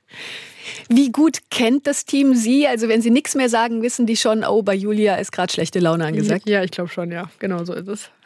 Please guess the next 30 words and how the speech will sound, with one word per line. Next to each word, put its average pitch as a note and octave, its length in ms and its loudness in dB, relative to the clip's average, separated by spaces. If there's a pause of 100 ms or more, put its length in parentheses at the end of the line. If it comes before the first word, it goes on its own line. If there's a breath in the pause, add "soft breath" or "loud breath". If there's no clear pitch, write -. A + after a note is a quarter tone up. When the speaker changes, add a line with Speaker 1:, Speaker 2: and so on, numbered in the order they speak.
(360 loud breath)
Speaker 1:
Inwiefern C4 500 2
ist - 240 -4
Ihre C4 320 2
Küche B3+ 440 0
von A3+ 220 0
den G#3 260 2
Gewürzen G#3+ 520 2
Nordafrikas A3 720 0
geprägt? - 440 -2
Sie G3+ 100 -2
werden G#3 200 2
ja G3+ 60 2
ganz G#3 240 0
häufig A#3 300 -2 (240 loud breath)
als G#3+ 200 -2
die A#3 140 2
Gewürzkönigin A3 920 2
bezeichnet. F3 600 -2 (440 soft breath)
Speaker 2:
Ja, G#3+ 220 0
genau. G3 440 0
Ähm, F#3 320 -6 (340 soft breath)
ja, F3+ 300 0
unsere G#3 420 2
Küche A3 260 -2
ist G3+ 120 0
auf F#3 100 -2
jeden G3+ 160 0
Fall F#3+ 220 0
sehr G#3 240 0
gewürzlastig. A#3+ 840 -2